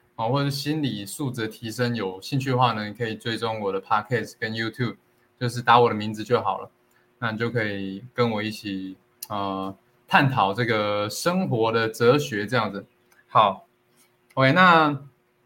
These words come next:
为什么讲这个主题呢？因为，哦，我，我今天会讲我的故事跟我的这个消费跟投资哲学嘛。那我们先进入我们的故事，就是在大概两个月前吧，还是，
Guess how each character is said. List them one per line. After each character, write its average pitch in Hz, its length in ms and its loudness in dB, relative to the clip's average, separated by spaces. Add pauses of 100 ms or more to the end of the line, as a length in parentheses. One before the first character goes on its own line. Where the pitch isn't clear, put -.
(800)
为 104 100 -2
什 135 80 2
么 196 60 6
讲 143 160 6
这 160 60 8
个 160 60 8
主 113 200 -4
题 110 140 -10
呢？ 104 180 -6
因 127 140 0
为， 113 680 0 (320)
哦， 104 180 -2
我， 101 260 -4
我 117 160 -6
今 127 80 -2
天 147 80 2
会 151 80 0
讲 104 240 0
我 101 120 -2
的 101 60 -6
故 123 220 -2
事 117 200 -6
跟 113 120 -2
我 104 100 -2
的 95 280 -2 (400)
这 117 120 -8
个 95 680 -4 (500)
消 127 280 6
费 131 180 2
跟 123 160 2
投 107 220 -2
资 113 160 -10
哲 107 160 -2
学 104 180 -8
嘛。 92 200 -10 (280)
那 165 100 0
我 160 40 2
们 131 100 2
先 151 120 0
进 151 120 -2
入 151 80 2
我 120 40 2
们 104 120 -4
的 98 40 -12
故 123 220 -4
事， 98 380 -8 (340)
就 190 160 2
是 190 60 6
在 185 280 6
大 180 120 6
概 175 140 4
两 113 200 2
个 104 80 -4
月 127 220 2
前 95 320 -10
吧， 92 180 -12
还 101 160 -8
是， 104 540 -10